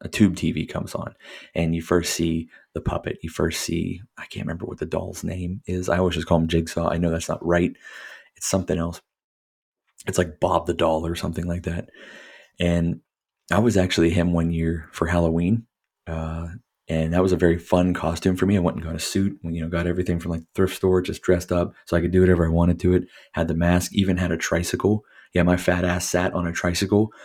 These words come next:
for three hours, and it literally felt like, well, I'm not gonna tell you what it felt like <laughs> 'cause I don't know for sure, but if I had to guess,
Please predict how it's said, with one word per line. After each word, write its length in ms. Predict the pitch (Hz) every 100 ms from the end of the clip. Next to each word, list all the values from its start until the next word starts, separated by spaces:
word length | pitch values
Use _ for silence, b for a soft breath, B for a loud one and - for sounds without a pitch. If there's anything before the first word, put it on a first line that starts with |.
| B B B
for 120 | - 87
three 420 | - 92 95 90
hours, 340 | 87 95 101 -
and 120 | 90
it 120 | 87
literally 500 | 95 101 98 98 95
felt 300 | 95 - 92 90
like, 420 | 90 90 - - _ _ _ _ _ _
well, 100 | 101
I'm 80 | 110
not 140 | 110
gonna 140 | 98 98
tell 240 | - 98
you 140 | 92 92
what 140 | 92
it 80 | -
felt 280 | - - -
like 440 | 107 104 - - -
<laughs> 140 | -
'cause 880 | 123 120 120 - 117 _ - - 110
I 80 | 170
don't 120 | 226
know 120 | 175
for 140 | 156 110
sure, 300 | - 104 90
but 140 | 101
if 120 | 98
I 120 | 113 110
had 300 | 139 147 135
to 160 | 123
guess, 600 | 113 113 104 92 - -